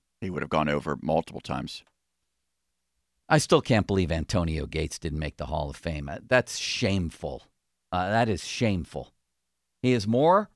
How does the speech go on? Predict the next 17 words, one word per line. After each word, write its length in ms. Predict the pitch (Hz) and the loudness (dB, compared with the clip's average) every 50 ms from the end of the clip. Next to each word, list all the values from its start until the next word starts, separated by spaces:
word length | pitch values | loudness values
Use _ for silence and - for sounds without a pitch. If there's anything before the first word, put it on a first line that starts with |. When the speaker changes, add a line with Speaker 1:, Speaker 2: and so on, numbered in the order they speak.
| _ _ | _ _
Speaker 2:
receiving 760 | 120 117 104 - - - 139 156 180 185 196 202 202 208 214 _ | -6 -6 -6 -6 -4 -2 -2 -2 0 0 0 0 0 -4 -6 _
touchdowns 720 | - - 156 131 - - - - 107 98 90 87 90 90 - | 0 2 2 2 0 -4 -4 -2 -2 0 0 -2 -4 -6 -4
than 160 | - 117 110 | -2 -2 -2
any 280 | 120 123 127 127 135 123 | 0 -2 0 0 -2 -2
tight 280 | - - 117 117 120 113 | 0 0 0 0 2 0
end 220 | 113 110 107 104 | -2 -2 -4 -4
in 80 | 98 85 | -4 -4
history, 380 | 95 123 123 - - 123 113 | -4 -4 -4 -4 -4 -6 -6
period, 400 | 113 - 143 156 160 160 151 131 | -4 -4 -4 -2 -2 -2 -2 -2
end 160 | 123 123 123 | -2 -2 -4
of 100 | 120 98 | -6 -8
story, 320 | - - 120 110 113 113 107 | -6 -6 -4 -2 -2 -2 -2
Hall 220 | 76 73 110 110 | -4 -4 -4 -4
of 80 | 104 - | -6 -6
Fame, 240 | - 107 101 98 - | -6 -6 -6 -6 -6
first 280 | - 95 90 - - | -8 -8 -8 -10 -10
ballot. 300 | - 87 87 78 67 - | -8 -8 -8 -8 -10 -14